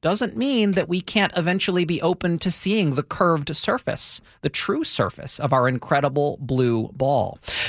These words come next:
Picture that number again, one and thirty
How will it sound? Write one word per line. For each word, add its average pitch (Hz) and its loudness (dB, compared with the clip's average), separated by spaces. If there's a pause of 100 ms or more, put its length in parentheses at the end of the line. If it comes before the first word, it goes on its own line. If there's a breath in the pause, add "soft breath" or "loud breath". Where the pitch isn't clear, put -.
(100)
Picture - 2
that 240 2
number 185 4
again, 131 2
one 185 4
and 170 4
thirty 220 2